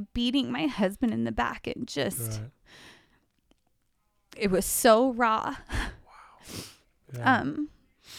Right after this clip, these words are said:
Speaker 1: I hopped in my car. I, I had my, um, foot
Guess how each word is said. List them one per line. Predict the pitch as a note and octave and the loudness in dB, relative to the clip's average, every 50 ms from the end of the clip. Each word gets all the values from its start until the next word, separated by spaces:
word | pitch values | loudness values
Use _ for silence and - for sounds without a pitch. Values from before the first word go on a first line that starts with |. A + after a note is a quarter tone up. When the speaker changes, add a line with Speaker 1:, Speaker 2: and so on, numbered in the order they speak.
| - - - _ _ _ _ _ _ _ _ _ _ _ _ _ _ _ _ _ _ - - - | -20 -20 -20 _ _ _ _ _ _ _ _ _ _ _ _ _ _ _ _ _ _ -6 2 4
Speaker 1:
I | D4 A#3 A#3 B3+ | 4 4 4 0
hopped | B3 - B3 A3+ - - - | 0 2 2 2 2 0 -2
in | A3 G3 | 0 0
my | G3 F#3+ - | 0 -2 -4
car. | - - - B3+ G#3+ G#3+ G#3+ G#3+ G#3+ - - - - | -6 -6 -2 0 2 2 2 2 0 -2 -6 -12 -8
I, | - G#3 - - G#3 G#3+ - _ _ - - - _ | -6 -6 -6 -6 -10 -14 -14 _ _ -20 -20 -20 _
I | B3 A3+ G#3 G#3 | -10 -6 -6 -6
had | G#3 - A3 G#3+ G#3+ A3 | -2 0 0 0 0 -2
my, | A3 A3+ - - C4+ - - - - - - - - - - - - _ _ _ _ _ | -4 -6 -2 -4 -4 -4 -6 -12 -20 -20 -20 -20 -20 -20 -20 -20 -20 _ _ _ _ _
um, | - A#3 G#3+ - G2 - - - - - _ _ _ _ _ _ _ _ _ _ _ _ - G3+ | -2 0 0 0 -2 -6 -10 -14 -16 -18 _ _ _ _ _ _ _ _ _ _ _ _ -12 -12
foot | - - - A#3+ A#3+ A#3+ | -10 0 8 10 10 10